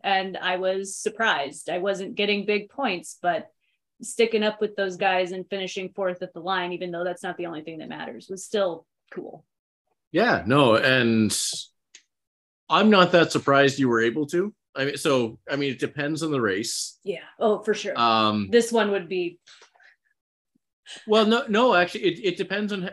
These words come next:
Speaker 2: so I'm not saying it depends on who's in the race. It depends on how the race goes. Um,
Speaker 1: Yeah.
Speaker 2: 'cause sometimes the thing about Bullseye is there is a way for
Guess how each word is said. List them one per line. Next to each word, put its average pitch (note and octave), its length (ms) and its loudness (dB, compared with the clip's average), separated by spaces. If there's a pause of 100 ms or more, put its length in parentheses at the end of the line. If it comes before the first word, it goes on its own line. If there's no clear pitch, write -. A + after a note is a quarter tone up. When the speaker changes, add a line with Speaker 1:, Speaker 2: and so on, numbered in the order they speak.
(140)
Speaker 2:
so F3 240 2
I'm D3+ 100 4
not F#3 180 2
saying F#3+ 200 -2
it E3+ 80 -2
depends D3+ 300 -4
on B2+ 100 -2
who's B2 260 -2
in A2+ 140 -2
the C3 100 -4
race. F2+ 300 -12
It - 80 -20
depends C3+ 480 -6
on A2+ 520 -4 (360)
how C3+ 220 2
the A#2+ 120 -2
race A2+ 280 2
goes. - 640 -4 (600)
Um, G#2+ 500 0 (140)
Speaker 1:
Yeah. - 260 -20 (200)
Speaker 2:
'cause - 240 -4
sometimes D#3 920 0 (1040)
the B2 80 -10
thing G3 220 2
about D#3 220 4
Bullseye A#2 640 -2 (120)
is A#2+ 380 -6
there A2+ 400 0 (560)
is E3 320 6
a C#3 100 6
way A2+ 360 4
for A2 360 -2